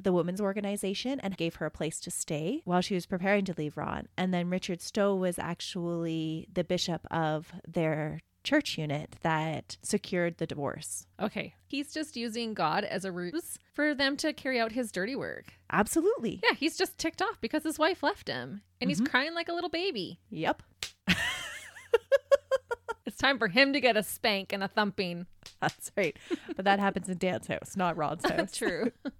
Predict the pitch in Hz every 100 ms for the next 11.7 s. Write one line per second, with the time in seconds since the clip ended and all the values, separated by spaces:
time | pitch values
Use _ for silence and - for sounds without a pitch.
0 | - - - 320 302 330 311 302 320 262
1 | 285 403 190 180 165 196 - - 190 202
2 | - 202 202 202 214 240 226 - 175 196
3 | 214 247 240 285 339 - - 160 - _
4 | - 139 143 143 147 - 185 - 175 180
5 | - 220 - 180 175 190 - - _ _
6 | 330 359 440 508 466 453 427 427 370 370
7 | - 392 523 151 - - - 214 247 285
8 | 262 254 262 262 254 226 208 185 320 185
9 | 110 170 - 208 - 202 202 202 196 151
10 | 175 170 - 254 285 233 226 214 240 220
11 | 226 311 - 170 156 165 -